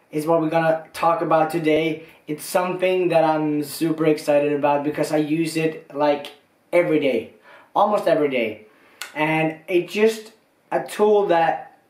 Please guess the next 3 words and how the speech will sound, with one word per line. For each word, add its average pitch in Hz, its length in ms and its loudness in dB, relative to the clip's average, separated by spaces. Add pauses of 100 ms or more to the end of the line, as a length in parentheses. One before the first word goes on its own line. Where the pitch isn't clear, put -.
really 165 920 2 (880)
help 185 520 -4
you 156 560 2